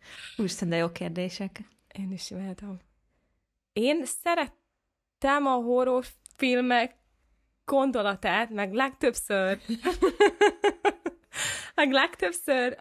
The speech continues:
Speaker 2: a, az a része, ami egy ilyen nagyon szoros emberi kapcsolatok, meg nagyon csomószor az van, hogy a horrorfilmekben nagyon jók a, az emberek közti dinamikák. Azt a részét imádom, és legtöbb horrorfilmben ez,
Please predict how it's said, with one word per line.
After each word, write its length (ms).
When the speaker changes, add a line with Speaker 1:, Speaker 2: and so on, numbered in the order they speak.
Speaker 2:
a, 320
az 180
a 80
része, 600
ami 340
egy 240
ilyen 240
nagyon 580
szoros 560
emberi 460
kapcsolatok, 580
meg 140
nagyon 340
csomószor 520
az 180
van, 160
hogy 180
a 160
horrorfilmekben 880
nagyon 280
jók 260
a, 200
az 80
emberek 300
közti 320
dinamikák. 680
Azt 260
a 60
részét 400
imádom, 560
és 300
legtöbb 400
horrorfilmben 1120
ez, 400